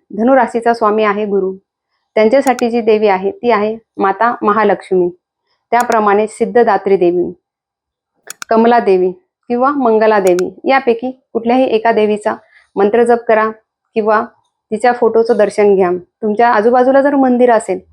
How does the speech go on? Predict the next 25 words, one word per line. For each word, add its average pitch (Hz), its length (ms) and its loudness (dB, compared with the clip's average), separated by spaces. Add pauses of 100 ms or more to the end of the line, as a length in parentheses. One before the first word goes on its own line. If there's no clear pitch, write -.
(280)
तर 233 60 0
तिथे 233 320 0
जाऊन 214 240 2
त्यांचं 208 360 0
दर्शनही 202 420 0
तुम्ही 202 260 -2
घेऊ 196 200 0
शकता. 175 380 -8 (680)
त्यानंतर 233 420 2
पुढची 220 420 -4
जी 233 100 2
रास 208 240 0
आहे, 190 220 -4 (520)
ती 247 80 2
रास 220 240 0
आहे 208 180 0
मकर. 175 360 -2 (720)
मकर 220 280 0
राशीसाठी, 226 880 -2
म्हणजे 202 320 -6
मकर 214 260 -2
राशीचा 233 380 0
स्वामी 233 260 0
शनी 202 240 2
आहे, 185 260 -2